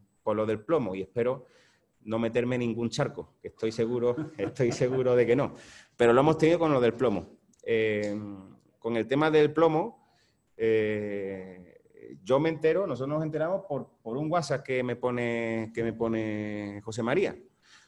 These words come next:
Porque lo que ha dicho es verdad. Nosotros hablamos a las once, a las doce de la noche y a las siete de la mañana. O sea, estamos, raro es el día, raro es el día que no hablamos.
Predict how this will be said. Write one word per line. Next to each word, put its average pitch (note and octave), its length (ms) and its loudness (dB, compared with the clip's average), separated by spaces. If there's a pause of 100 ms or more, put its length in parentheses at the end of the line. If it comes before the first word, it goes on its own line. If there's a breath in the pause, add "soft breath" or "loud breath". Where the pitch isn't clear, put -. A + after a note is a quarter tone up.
(140)
Porque A2 240 0
lo G#2+ 140 -2
que A2 80 -4
ha A2+ 60 -2
dicho C3+ 260 -4
es A#2+ 80 0
verdad. A#2+ 320 2
Nosotros B2 560 0
hablamos C#3 460 0
a - 20 0
las G#2+ 120 -2
once, C3+ 360 0
a C#3+ 80 0
las G#2+ 100 0
doce A#2+ 200 -6
de C3+ 80 -2
la C3 100 -2
noche C#3+ 320 -6
y D#3 60 -2
a D3 40 2
las A#2 120 -2
siete B2 160 -4
de B2 40 0
la B2 60 -2
mañana. G#2 400 -4
O - 60 -20
sea, G2+ 120 -8
estamos, C3 340 -2 (200)
raro D#3+ 280 4
es E3 60 4
el D#3 120 4
día, F3 320 6 (100)
raro D3+ 300 4
es D#3 60 4
el D#3 80 2
día E3+ 140 0
que C#3+ 120 0
no C3+ 60 0
hablamos. A#2+ 360 -2